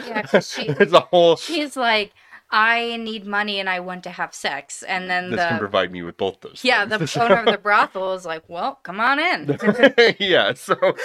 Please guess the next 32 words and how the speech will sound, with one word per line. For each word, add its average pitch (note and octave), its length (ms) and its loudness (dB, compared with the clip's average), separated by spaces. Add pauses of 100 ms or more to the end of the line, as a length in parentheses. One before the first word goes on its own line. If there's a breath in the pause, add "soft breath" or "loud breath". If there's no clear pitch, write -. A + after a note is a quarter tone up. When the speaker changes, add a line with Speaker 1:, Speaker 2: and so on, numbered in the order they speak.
(160 loud breath)
Speaker 2:
and E3+ 160 4
then F3 140 4
you E3 160 -6
exper-, E3 300 -2
she C#3+ 140 -10
experiences A#2+ 440 -12
different G#2 280 -6
angle, E3+ 380 -4
different B2+ 300 -10
aspects B2 400 -6
of A#2 80 -20
sex - 400 -6
in E2+ 160 -14
those, B2 380 -6 (280)
<laughs> - 300 -18
that A2+ 220 -4
capacity. A#2+ 580 -8
Speaker 1:
And D#4 160 -6
she F4 120 -8
even E4 360 -2
s-, - 380 -12
she, D4 380 -6
um, A#3+ 300 -2
has D4 320 -6
some, D4+ 180 -6
like, G3+ 200 -6
camaraderie G#3+ 880 -8
with F3+ 240 -10
some F#3 160 -10
of F3 80 -14
the F3 60 -12
women. A#3+ 500 -8